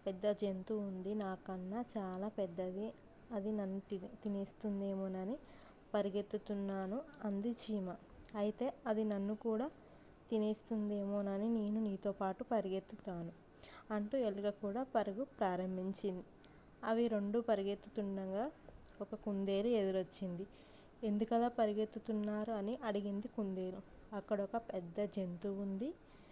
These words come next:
నాకన్నా చాలా పెద్దది. అని నన్ను తినేస్తుందేమోనని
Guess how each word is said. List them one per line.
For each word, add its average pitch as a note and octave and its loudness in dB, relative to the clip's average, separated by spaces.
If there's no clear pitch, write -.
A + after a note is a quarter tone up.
నాకన్నా G3+ 0
చాలా F#3+ 0
పెద్దది. F#3+ 0
అని F#3+ -2
నన్ను G#3 2
తినేస్తుందేమోనని G3 -2